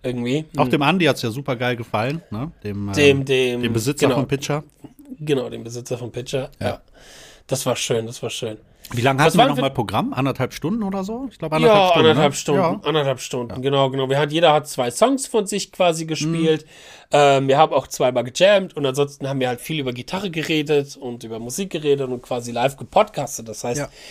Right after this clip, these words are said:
Speaker 2: Ja.
Speaker 1: äh, für die, für die das interessant sein könnte, haltet eure Lausche auf, äh, wird's eventuell zwanzig zweiundzwanzig
Speaker 2: Oh ja.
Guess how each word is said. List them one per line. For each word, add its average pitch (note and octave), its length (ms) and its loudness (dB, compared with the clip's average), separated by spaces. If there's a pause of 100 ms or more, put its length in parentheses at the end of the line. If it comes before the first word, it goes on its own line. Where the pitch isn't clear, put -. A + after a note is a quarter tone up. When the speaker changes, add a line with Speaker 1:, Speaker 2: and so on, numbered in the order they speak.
(240)
Speaker 2:
Ja. B2+ 60 -4
Speaker 1:
äh, B2 140 -2
für B2+ 200 -12
die, D3 260 -4
für C#3 140 -6
die C#3 120 -6
das C3+ 160 -6
interessant C3+ 360 0
sein F3+ 180 2
könnte, F#3 360 0
haltet G#3 260 0
eure D#3+ 440 2
Lausche E3+ 580 -2
auf, F#3 420 -2
äh, D3+ 460 4
wird's G#3 180 -2
eventuell E3+ 480 -2
zwanzig D3+ 500 -6
zweiundzwanzig E3 1040 -2
Speaker 2:
Oh G#2 60 -4
ja. F2+ 160 -6